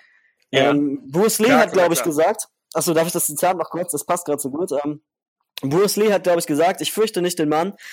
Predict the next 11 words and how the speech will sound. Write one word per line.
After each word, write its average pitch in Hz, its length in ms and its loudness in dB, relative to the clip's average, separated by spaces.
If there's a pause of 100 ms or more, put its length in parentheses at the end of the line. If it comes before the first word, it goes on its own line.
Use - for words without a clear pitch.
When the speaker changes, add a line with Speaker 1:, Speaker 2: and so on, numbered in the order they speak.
(140)
Speaker 2:
der 151 100 2
zehntausend 175 600 2
Kicks 190 240 -2
einmal 160 340 2
trainiert 151 380 0
hat, 156 180 2
sondern 143 180 0
ich 143 140 -6
fürchte 175 300 -4
den 165 180 2
Mann, 147 280 0